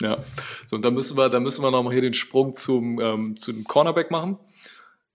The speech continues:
Da ist auch prinzipiell jetzt erstmal nicht viel passiert, was neue Spieler angeht in der,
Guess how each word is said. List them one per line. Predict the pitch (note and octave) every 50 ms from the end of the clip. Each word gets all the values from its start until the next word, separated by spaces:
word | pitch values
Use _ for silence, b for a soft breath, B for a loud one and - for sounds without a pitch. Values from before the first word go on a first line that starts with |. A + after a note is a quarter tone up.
| _ -
Da | - C3 -
ist | C3+ B2+ - B2+ - - -
auch | - - -
prinzipiell | - - G#3 G3+ - F3 - - D#3 D3+
jetzt | D3+ D3+ D#3
erstmal | D#3+ C#3+ - D3 C#3+
nicht | C#3+ C#3+ -
viel | - D3
passiert, | - - B2+ - - - - D3+ D#3 E3 D#3+ C#3
was | B2+ - -
neue | C3+ B2+ B2
Spieler | A#2+ - - - D#3+ E3 F3+
angeht | F#3+ F#3 F#3 F3+ F#3+ G3 G3+ G3+
in | - - D#3+ C#3
der, | C3 B2+